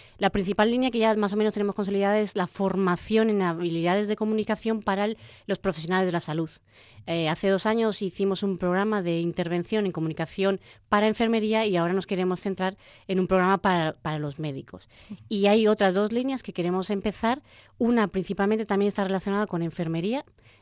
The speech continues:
en, centrada en soluciones, es decir, cómo, eh, la comunicación centrada en soluciones puede influir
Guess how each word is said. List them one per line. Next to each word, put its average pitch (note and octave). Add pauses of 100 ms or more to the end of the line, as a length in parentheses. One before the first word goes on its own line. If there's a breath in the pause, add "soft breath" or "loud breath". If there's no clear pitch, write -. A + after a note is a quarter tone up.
en, F3+
centrada F3+
en F3+
soluciones, F#3+
es G#3
decir, G3
cómo, G#3
eh, F3+
la F3
comunicación F#3 (280 soft breath)
centrada F#3
en G3
soluciones G3
puede G3+
influir G3